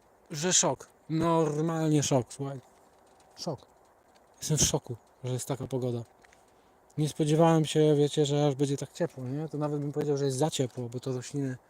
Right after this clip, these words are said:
rośliny się tak trochę też wyczerpują szybko, no, przy takich temperaturach. Dobrze, że nie ma takiego ostrego słońca, tylko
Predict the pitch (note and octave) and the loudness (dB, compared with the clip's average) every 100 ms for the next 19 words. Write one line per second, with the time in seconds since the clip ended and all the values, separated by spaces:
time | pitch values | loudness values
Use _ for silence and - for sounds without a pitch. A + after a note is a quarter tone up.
0 | - - - _ _ _ C3 B2+ D3 C#3+ | -20 -20 -20 _ _ _ -10 -6 -4 -4
1 | B2+ C#3 C3+ - C#3+ B2+ C3+ C3+ - - | -4 -6 -8 -4 -4 -2 0 2 2 0
2 | - C3 C3 C#3+ B2+ D3 C#3+ A#2+ A#2+ - | -2 -2 2 2 6 6 6 4 -4 -8
3 | A#2+ A2+ - _ - B2+ A#2+ A#2+ - C3 | -8 -10 -12 _ -14 -12 -10 -14 -14 -12
4 | C3 B2 B2+ C3+ B2+ C3+ C3 B2+ D3+ D3+ | -10 -10 -8 -6 -8 -8 -8 -4 -4 -2
5 | D3 E3 E3 D3 D3+ D3 D3 C#3+ D#3 C#3+ | 2 4 2 0 0 0 0 -2 0 0
6 | C#3+ D#3 C3+ A#2+ A#2+ C3 A#2+ | 2 2 2 0 -6 -12 -12